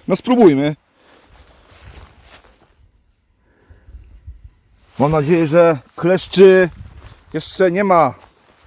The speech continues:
Tu jest te-, teren już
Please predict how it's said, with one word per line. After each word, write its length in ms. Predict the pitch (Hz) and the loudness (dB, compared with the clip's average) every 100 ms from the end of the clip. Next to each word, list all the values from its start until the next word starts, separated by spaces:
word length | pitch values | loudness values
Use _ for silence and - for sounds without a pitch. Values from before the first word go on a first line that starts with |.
| _ - - _ _ _ - _ _ _ _ - - _ _ - - - - - | _ -20 -20 _ _ _ -20 _ _ _ _ -20 -20 _ _ -20 -20 -20 -18 -4
Tu 100 | 160 | -2
jest 200 | 147 - | -2 -6
te-, 120 | 151 | -2
teren 300 | - 202 185 | 4 4 4
już 160 | 185 | 0